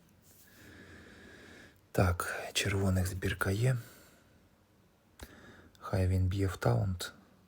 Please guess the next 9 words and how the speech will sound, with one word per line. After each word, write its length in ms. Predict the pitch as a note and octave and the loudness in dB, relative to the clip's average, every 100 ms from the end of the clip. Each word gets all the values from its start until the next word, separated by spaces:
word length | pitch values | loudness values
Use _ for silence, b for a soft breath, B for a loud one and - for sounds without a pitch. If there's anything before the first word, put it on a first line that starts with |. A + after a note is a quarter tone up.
| _ _ _ B B B B B B B - | _ _ _ B B B B B B B -2
А 80 | |
ми 160 | F#2+ G#2 | 2 2
зараз 480 | G2 G2 G2+ - - | 0 -2 -2 -4 -6
трохи 380 | - G#2 - G2 | -2 -2 0 -2
їх 400 | F#2+ F#2+ F#2+ - | -2 -2 -4 -10
тут, 360 | - G2 - - | -8 -8 -4 0
е, 400 | F#2 F#2 F#2 F#2 - - - _ _ B B B B B B B | 2 2 0 -2 -6 -10 -16 _ _ B B B B B B B
приструнимо 840 | - G2 G2 - G2+ G2+ F#2+ F2+ F2 | 0 0 0 -4 0 2 4 4 4
трошки. 520 | E2+ - - - G#2 | 0 -4 -4 -4 -6